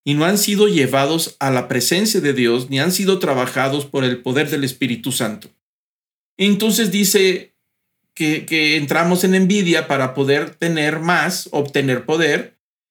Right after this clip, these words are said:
y dice, "Por eso combatís y hacéis la guerra".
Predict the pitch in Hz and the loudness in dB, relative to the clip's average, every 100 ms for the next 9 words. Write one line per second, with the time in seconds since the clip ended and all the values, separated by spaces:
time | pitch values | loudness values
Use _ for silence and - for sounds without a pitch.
0 | _ _ 165 165 160 180 180 175 170 170 | _ _ -6 -2 2 2 2 2 2 2
1 | 175 175 156 143 143 160 151 151 135 139 | 2 -2 -2 -2 -2 -2 -2 -2 0 -2
2 | 131 120 120 120 202 277 104 - | -2 -2 -4 0 0 0 -4 -12